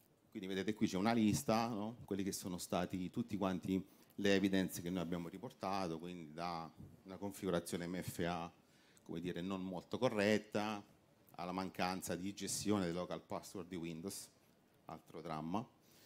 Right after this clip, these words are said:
E, ehm, come vedete ci sono tutta una serie di punti molto interessanti. Chiaramente il phishing e l'attacco, compromissione email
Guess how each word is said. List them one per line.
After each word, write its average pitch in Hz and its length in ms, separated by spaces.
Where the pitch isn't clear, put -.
E, 139 380
ehm, 110 480
come 170 140
vedete 147 280
ci - 100
sono 113 200
tutta 117 180
una 120 100
serie 104 280
di 98 100
punti 92 300
molto 85 240
interessanti. - 840
Chiaramente 139 800
il 143 160
phishing 131 640
e 95 40
l'attacco, 95 760
compromissione 98 760
email 92 640